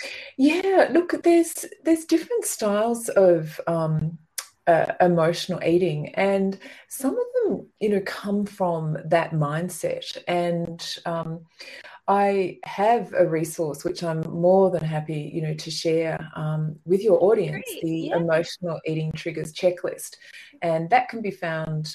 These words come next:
Speaker 1: um, at eating checklist dot com. Just a nice, simple website. Um,
Speaker 2: <laughs>
Speaker 1: and that really explores some of those mindset triggers that we're not really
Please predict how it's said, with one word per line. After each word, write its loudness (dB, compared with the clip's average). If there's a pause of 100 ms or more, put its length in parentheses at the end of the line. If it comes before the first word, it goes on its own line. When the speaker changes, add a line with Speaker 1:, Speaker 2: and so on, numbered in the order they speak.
Speaker 1:
um, -4
at -4
eating -2
checklist -6 (120)
dot 0
com. -4 (400)
Just 0
a -6
nice, -2
simple 0 (260)
website. 4 (460)
Um, 4
Speaker 2:
<laughs> -8
Speaker 1:
and 0
that -2 (100)
really 8
explores -2
some -8
of -6
those 2 (260)
mindset -4
triggers -4
that 4
we're -4
not -4 (420)
really -2